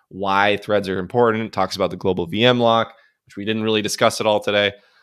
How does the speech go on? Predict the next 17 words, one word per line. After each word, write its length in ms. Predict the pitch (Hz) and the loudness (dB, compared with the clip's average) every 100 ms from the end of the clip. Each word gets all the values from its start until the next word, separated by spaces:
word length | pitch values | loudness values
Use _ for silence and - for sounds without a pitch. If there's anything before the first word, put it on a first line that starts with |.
| _ - | _ -4
But, 340 | 98 92 - | 0 0 -2
uh, 440 | 92 90 90 87 - _ _ - | -2 0 0 -2 -6 _ _ -10
if, 380 | 101 - - - | -8 -8 -16 -10
if 300 | 104 98 - | -6 -6 -6
you 260 | 104 104 101 | -8 -4 -4
are 80 | |
looking 360 | 101 143 160 147 | 0 -2 -2 -4
to 80 | 120 | -4
learn 260 | 110 113 | -2 -4
more 260 | 104 104 104 | -2 -2 -2
about 460 | 98 95 92 92 - _ _ _ _ _ _ - | -2 -2 -2 -4 -8 _ _ _ _ _ _ -8
threads 440 | 107 104 101 98 | 2 4 4 0
and 140 | 92 | -8
scaling 480 | 90 - 98 95 92 | -10 -6 -4 -4 -4
the 80 | 90 | -8
threaded 380 | 82 98 92 90 | -10 -8 -6 -8
environment, 580 | 87 87 87 85 80 | -10 -12 -12 -12 -14